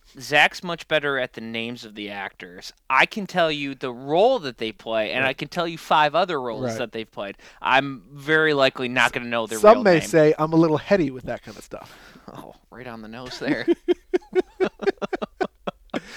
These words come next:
Speaker 1: So
Speaker 2: It's true. Like, I, I, when it comes to these kind of, like, deep dives into things, I'll watch them and I'll, like, I will read Wikipedia pages and entries and the T V tropes and stuff like that.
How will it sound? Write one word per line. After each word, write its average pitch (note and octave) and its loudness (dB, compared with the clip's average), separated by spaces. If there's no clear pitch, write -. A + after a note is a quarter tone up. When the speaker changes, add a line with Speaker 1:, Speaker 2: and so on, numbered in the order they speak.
Speaker 1:
So G#3+ 4
Speaker 2:
It's G3+ 6
true. A#3+ 2
Like, E3+ 6
I, F3 10
I, F3+ 6
when F3+ 0
it F3 2
comes F#3+ 2
to E3+ 2
these D3+ 2
kind D#3 4
of, B2+ -4
like, C3 0
deep E3 -2
dives D3+ 6
into E3+ -4
things, F#3+ -8
I'll D#3+ 6
watch D3+ 6
them F3 -6
and D3+ -2
I'll, E3 8
like, D3+ 4
I E3 6
will D#3 -2
read C3+ -2
Wikipedia C#3+ -2
pages C3 0
and B2+ -8
entries C3 -6
and B2+ -12
the B2+ -12
T E3 -6
V D3 -4
tropes C#3 -8
and C3+ -12
stuff B2 -6
like B2 -6
that. A#2+ -6